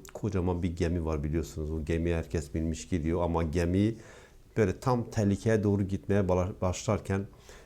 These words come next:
biliyorsunuz yalpalamaya başladı. Gemi deniz dalgalarına karşı artık gitmemeye başladı ama adam gemiden atladı aşağı ve bugün istifa etti. Berat Albayrak, Ekonomi Bakanı,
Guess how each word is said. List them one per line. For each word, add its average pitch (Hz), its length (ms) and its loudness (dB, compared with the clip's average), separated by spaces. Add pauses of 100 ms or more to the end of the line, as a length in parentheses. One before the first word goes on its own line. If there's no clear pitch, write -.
(120)
biliyorsunuz 98 420 2
yalpalamaya 92 680 4
başladı. 82 360 0
Gemi 82 480 0
deniz 85 280 0
dalgalarına 82 560 0
karşı - 320 -4
artık 85 340 -2
gitmemeye 82 540 -2
başladı 82 380 -4
ama 123 240 2 (440)
adam 101 300 2
gemiden 90 380 4
atladı 92 380 0
aşağı 82 260 -2
ve 85 140 0
bugün 87 240 -2
istifa - 360 -4
etti. 76 340 -6 (340)
Berat 87 400 2
Albayrak, 82 480 0 (380)
Ekonomi 80 500 -2
Bakanı, 80 400 -2